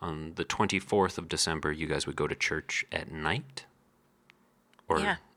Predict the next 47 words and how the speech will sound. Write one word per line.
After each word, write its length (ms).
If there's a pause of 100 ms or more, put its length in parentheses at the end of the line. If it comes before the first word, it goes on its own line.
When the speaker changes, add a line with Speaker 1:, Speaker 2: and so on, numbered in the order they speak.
(100)
Speaker 2:
at 100
Speaker 1:
you 60
know, 60
Speaker 2:
night. 140 (360)
Speaker 1:
at 80
night? 300
Like, 180 (160)
how 160
late? 220 (880)
Speaker 2:
I 340
don't, 800 (120)
I 80
don't 100
know, 180
like, 140 (120)
five, 420
six? 600
Speaker 1:
Okay, 220
just, 180
like, 160
dinner 300
service 440
type 220
thing? 220 (260)
Speaker 2:
Yeah. 360 (240)
Speaker 1:
Okay, 260 (100)
that's, 260
that's 160
nice. 300 (580)
Speaker 2:
Yeah. 160 (1040)
Speaker 1:
So 140
I, 100 (520)
continue. 320
I 60
wasn't 260
aware 160
that 100
that 120
was 80
a 100
thing. 80
Speaker 2:
Um, 180 (160)
yeah, 180 (220)
yeah, 180
it's 120
a 60
thing. 280